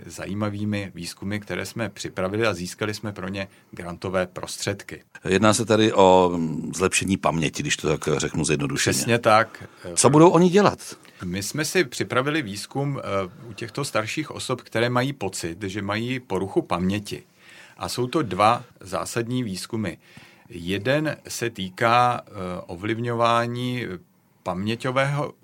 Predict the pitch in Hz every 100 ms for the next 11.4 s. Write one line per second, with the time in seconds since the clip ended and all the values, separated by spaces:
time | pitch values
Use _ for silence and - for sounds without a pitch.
0 | - - 101 95 98 98 101 117 123 107
1 | 107 131 101 90 - 98 - 98 104 104
2 | 120 120 123 - - - _ - 90 85
3 | - _ - - 95 98 104 113 123 123
4 | - 101 87 80 - 117 110 - - 101
5 | 104 123 - 95 95 - 92 113 143 147
6 | 98 - 85 85 92 92 95 - 117 127
7 | - - - - 87 87 87 95 90 101
8 | - - 98 - 110 104 107 110 113 117
9 | 95 98 92 92 - 127 110 80 - -
10 | 87 82 78 90 92 110 110 110 110 107
11 | 104 107 113 123